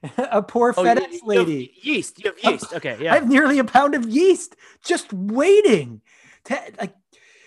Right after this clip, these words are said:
Speaker 1: to, to, a, a pound of, a pound of organic potential waiting to be turned into a grand meal at, at any given point in time. So I, so I made pizza dough, let it rise,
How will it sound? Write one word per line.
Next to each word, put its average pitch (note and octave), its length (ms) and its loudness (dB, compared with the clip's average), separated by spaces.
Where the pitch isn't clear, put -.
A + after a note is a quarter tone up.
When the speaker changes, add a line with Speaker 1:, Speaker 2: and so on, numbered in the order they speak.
Speaker 1:
to, D4+ 200 -6
to, G3+ 80 -8
a, B3 100 -10
a F#3 60 -6
pound C#4+ 460 0
of, G3 160 -4
a - 80 -10
pound A#3 440 -4
of F#3 120 -8
organic F3+ 440 -10
potential D#3+ 760 -10
waiting B3 300 0
to A#3 80 -6
be F#3+ 100 -6
turned B3 340 -4
into G3 280 -4
a F3+ 60 -4
grand G3 460 -4
meal G#3+ 400 -4
at, G3+ 200 -2
at G3+ 160 -2
any A#3+ 180 -2
given A3+ 240 -6
point A3 160 -8
in G#3+ 60 -8
time. A#3+ 240 -12
So G3 180 0
I, F#3+ 200 6
so - 160 -6
I - 20 0
made G#3 200 2
pizza A3+ 220 -6
dough, G#3+ 220 0
let F3 140 -4
it G3 40 -4
rise, F3+ 520 -4